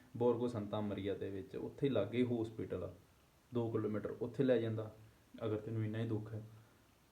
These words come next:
ਹੁਣ ਤੈਨੂੰ ਮਤਲਬ ਦੁੱਖ ਲੱਗ ਰਿਹਾ, ਤੂੰ ਸੱਚਾ ਬਣ ਰਿਹਾ, ਤੇਰੇ ਵਕੀਲ ਨੇ ਸਲਾਹ ਦੇ ਦਿੱਤੀ ਆ ਤੈਨੂੰ ਕਿ ਤੂੰ ਜਾ ਕੇ ਪੇਸ਼ ਹੋ ਜਾ। ਤੇਰਾ ਵਕੀਲ ਵੀ ਤੇ ਇਹ ਬਿਆਨ ਦੇ ਰਿਹਾ ਕਿ ਮੇਰਾ ਬੰਦਾ ਸੱਚਾ ਜੀ, ਉਹ ਪੇਸ਼ ਹੋ ਗਿਆ, ਪੁਲਿਸ ਕੋਲ ਆਪ ਹੀ ਆਣ ਕੇ ਪੇਸ਼ ਹੋ ਗਿਆ।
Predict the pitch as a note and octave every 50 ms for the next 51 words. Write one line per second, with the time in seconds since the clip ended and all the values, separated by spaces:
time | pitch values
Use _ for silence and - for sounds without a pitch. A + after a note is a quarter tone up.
0 | - B2+ B2 B2+ B2 C#3 C3+ C3 C3 C3 C3 C3 B2+ B2 B2 B2 B2 B2 A#2 A2+
1 | A2+ A#2 A#2 A#2 A2+ A2+ A2+ A#2 A2+ A#2+ B2+ A#2 A#2+ G#2+ - - C#3+ C#3+ C#3 B2+
2 | A#2+ G#2+ G2+ G#2+ G#2 G2+ G2+ - - - - B2 A#2+ A#2 A#2+ - - A#2 A#2+ B2
3 | B2+ B2+ B2 - A2 G#2+ A#2+ C#3+ D3 C#3+ C3 C#3+ - - - A#2 A2+ A2 A2 A2+
4 | G#2 G#2 A2 A#2 B2 - - - - - - - - - B2 A#2+ A#2+ A#2+ A#2 A#2
5 | A2+ A2+ A2 - - - B2+ B2 A#2 A#2 A2+ A2 A2 A2+ A2 A2 G#2+ A2 A2+ B2+
6 | A#2+ A#2 A2+ A2 B2+ A2+ A2 A2 G#2+ A#2 A2+ A#2+ C3 D3+ D3+ D#3+ D3+ C3+ B2+ B2
7 | A#2+ B2 A#2 A2+ A2 A2 A#2+ B2+ D3 C#3+ C3 B2 B2 A#2+ A2+ A2 A#2 A2+ A#2 A2+
8 | A2 G2+ - - B2 B2 B2+ C#3 C#3+ C#3 A2+ A2 A2 A2+ C#3 C3 A#2+ A#2+ A2+ A2+
9 | A2+ A2+ A2+ A2+ - A2+ A2+ A2+ G#2+ G#2 G#2 G#2 A#2+ B2 A#2 A2+ A2 A2 A2+ A2
10 | G#2+ G#2+ G#2+ G#2+ A#2 A2 A2 G#2 G#2